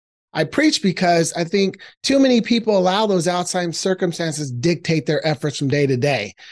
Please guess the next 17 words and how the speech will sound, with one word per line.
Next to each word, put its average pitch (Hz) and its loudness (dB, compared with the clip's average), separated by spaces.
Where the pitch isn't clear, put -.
And 139 -2
so 170 2
I 190 2
try 208 0
to 190 2
help 196 2
them. 190 2
If 143 0
you 208 4
can 247 2
focus 214 -2
on 185 0
what 165 -2
you 202 4
need 240 4
to 233 2
do, 214 4